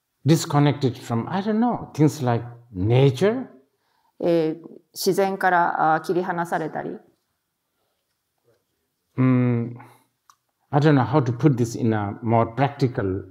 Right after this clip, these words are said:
Speaker 1: um, context. I'll, let me give you this example.
Speaker 2: えー、もっと、お、実際的な例を、お、挙げてみましょう。
Speaker 1: Maybe your next Japanese prime minister, before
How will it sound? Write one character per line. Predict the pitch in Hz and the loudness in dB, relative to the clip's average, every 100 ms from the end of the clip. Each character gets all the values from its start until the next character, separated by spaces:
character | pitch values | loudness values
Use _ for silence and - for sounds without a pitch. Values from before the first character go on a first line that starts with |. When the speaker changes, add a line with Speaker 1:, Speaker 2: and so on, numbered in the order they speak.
| _ 104 | _ -6
Speaker 1:
um, | 98 92 90 98 | -4 -4 -6 -10
context. | - 127 110 95 - - - - | 0 0 0 -8 -10 -14 -16 -4
I'll, | 113 117 - - _ - | -2 -2 -6 -18 _ -16
let | 104 98 107 131 | -12 -4 2 4
me | 123 | 4
give | 107 120 | 4 4
you | |
this | 104 120 120 | 4 2 0
example. | 92 101 90 78 65 _ _ _ _ | -2 -4 -8 -10 -18 _ _ _ _
Speaker 2:
え | - 170 170 | -2 -2 -2
ー、 | 170 | -2
も | 208 | -4
っ | |
と、 | 196 160 - | 0 -2 0
お、 | 170 165 | 0 0
実 | 180 | -2
際 | - 240 226 | 0 0 0
的 | 226 208 | -4 -2
な | 208 196 190 | 0 2 0
例 | 196 190 | -2 -2
を、 | 143 139 - 160 151 | -2 -4 -4 -4 -2
お、 | |
挙 | - 156 | -2 -4
げ | |
て | 151 | -4
み | 160 160 | -6 -6
ま | 156 | -8
し | - | -8
ょ | 135 - _ _ _ - | -10 -12 _ _ _ 4
う。 | |
Speaker 1:
Maybe | 127 156 156 143 | 6 6 4 2
your | 143 | 4
next | 135 120 147 - - - 110 | 4 2 0 -2 -8 -10 0
Japanese | 101 127 147 135 127 | 2 4 4 2 0
prime | - 127 131 | -4 -2 0
minister, | 113 117 - - 92 113 - _ _ _ _ _ _ | 0 -2 -4 -8 -8 -8 -18 _ _ _ _ _ _
before | - 101 131 131 156 151 143 | -6 2 2 4 4 4 0